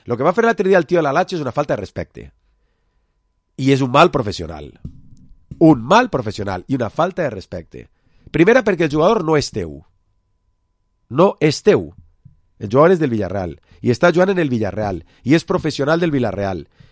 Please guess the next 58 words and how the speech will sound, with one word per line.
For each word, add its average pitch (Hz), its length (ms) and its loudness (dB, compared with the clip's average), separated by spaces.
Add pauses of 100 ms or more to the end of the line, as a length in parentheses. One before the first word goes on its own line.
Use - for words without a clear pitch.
(260)
I 123 140 0
és 107 100 -4
una 80 160 -14
falta 170 280 0
de 190 40 -2
respecte 202 460 -6
que, 120 80 -10
bueno, 147 320 -6
a - 60 -2
mi 196 100 -6
me 233 100 0
dona 123 140 -4
igual, 104 260 -2
eh? 135 80 -6
A 113 120 -14
mi 143 120 -4
això 143 380 -2
igual 120 260 -6
me 113 160 -6
dona, 139 240 -6
me, 120 300 -8
me, 127 160 -4 (100)
lo 131 80 -4
mismo 175 240 -4
me 165 120 0
da 214 120 0
que 175 120 -6
me 151 100 -4
da 156 100 -2
lo 156 80 -2
mismo. 80 380 -10 (960)
Però, 170 220 0
pa 170 100 -2
que 123 80 -10
vos 117 160 -6
dia, 117 220 0 (540)
no 131 200 -2
se 151 220 -2
deu 180 180 4
fer 98 240 -8
eixes 85 240 -16
coses. 60 460 -20 (580)
No 120 200 -8
se 120 180 -6
tenen 175 400 -2
que - 160 -14
fer 95 160 -8
eixes - 240 -16
coses. - 480 -20 (400)
No? 101 180 -16
Entenc 90 320 -10
jo. 60 160 -18
Però, 90 140 -8
bueno, 87 160 -6
era 98 140 -8
una 98 100 -6
altra 90 160 -10
història. 71 340 -18